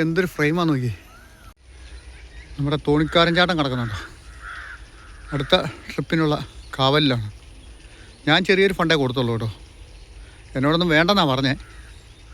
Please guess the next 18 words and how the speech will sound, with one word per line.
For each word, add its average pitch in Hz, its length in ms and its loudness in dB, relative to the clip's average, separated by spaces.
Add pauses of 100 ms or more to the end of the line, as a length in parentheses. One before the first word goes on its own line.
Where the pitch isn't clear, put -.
(1300)
വൈകിട്ട് 160 340 2 (100)
ഒരു 240 100 4 (100)
ആറേഴ് 214 280 6
മണി 240 160 6
വരെയൊക്കെ 240 240 6
ഇവിടെ 220 180 4
ആളുണ്ടെന്നാ 196 340 2
പറഞ്ഞേ. 139 180 -4 (260)
കുറച്ച് 143 300 -4
ഇതുപോലുള്ള 202 400 4
ലൈറ്റുകളൊക്കെ 196 480 4
ഉണ്ട് 151 120 2
കേട്ടോ 131 160 0 (100)
ഇവിടെ. 120 160 -2 (1400)
ഇവിടുത്തെ 156 280 -4
എല്ലാത്തിനും 180 420 0
ഒരു 156 120 -4
ഭംഗിയുണ്ടേ. 127 380 -2